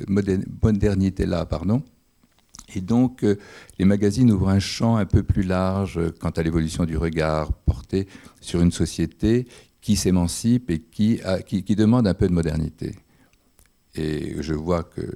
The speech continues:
nous sommes un peu de la même, de la même génération, donc on a vécu ça, euh, au même moment, donc. Et on peut très bien s'en rendre compte. Et alors, à ce moment-là,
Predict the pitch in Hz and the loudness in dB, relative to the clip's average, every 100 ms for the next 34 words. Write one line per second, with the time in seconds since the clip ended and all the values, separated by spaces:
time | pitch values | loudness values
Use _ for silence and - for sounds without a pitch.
0 | - - - - _ _ _ _ 92 85 | -14 -20 -20 -20 _ _ _ _ -10 -10
1 | - 80 78 90 78 78 73 - 78 76 | -8 -8 -6 -6 -4 -6 -8 -4 -2 2
2 | 80 76 71 71 76 - 104 92 82 80 | 2 4 2 0 0 0 2 2 2 0
3 | - 80 76 76 73 73 - - 87 82 | -2 -2 0 0 -2 -6 -8 -4 -2 -2
4 | 78 - - - - 78 82 80 82 80 | -4 -8 -12 -10 -2 2 2 2 2 2
5 | 85 71 67 71 - _ - - - - | 0 -2 -8 -12 -14 _ -20 -20 -20 -20
6 | - - - 80 80 80 76 - 82 82 | -20 -16 -2 0 0 0 -2 -2 -2 0
7 | 85 - 76 78 - 120 127 98 90 101 | 0 0 0 -4 0 0 4 2 2 2
8 | 110 - 104 95 92 90 98 127 | 0 2 2 2 2 2 2 0